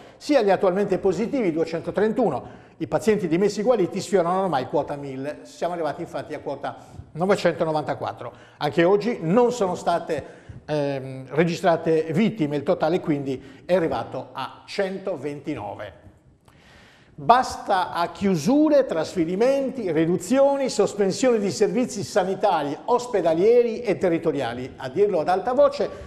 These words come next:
sono i sindaci dei comuni del Sulcis Iglesiente che su queste tematiche giovedì mattina terranno una conferenza stampa nei locali del poliambulatorio di San Giovanni su Ergiu.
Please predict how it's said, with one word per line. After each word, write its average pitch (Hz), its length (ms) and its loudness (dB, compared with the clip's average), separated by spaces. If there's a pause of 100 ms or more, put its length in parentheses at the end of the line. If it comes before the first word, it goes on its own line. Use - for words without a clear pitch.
(120)
sono 202 540 0
i 208 80 -6
sindaci 262 580 -2
dei 180 160 0
comuni 233 440 -2
del 202 160 2
Sulcis 247 500 -4
Iglesiente 165 640 0
che - 460 -2
su - 240 -16
queste 202 340 -2
tematiche 151 720 -2
giovedì 160 260 0
mattina 233 760 0
terranno 214 440 0
una 185 160 -2
conferenza 196 640 0
stampa 135 520 -2
nei 147 160 -2
locali 208 500 2
del 170 200 0
poliambulatorio 196 800 2
di 175 80 -8
San 202 200 -6
Giovanni 180 360 -4
su - 120 -8
Ergiu. 135 320 -8